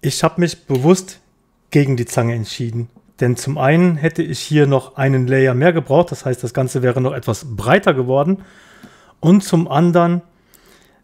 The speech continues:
ähm, ich finde Victorinox super, wirklich.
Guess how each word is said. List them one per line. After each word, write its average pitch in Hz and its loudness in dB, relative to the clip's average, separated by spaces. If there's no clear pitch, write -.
ähm, 123 0
ich 127 -10
finde 190 2
Victorinox 156 2
super, 208 -2
wirklich. 180 -2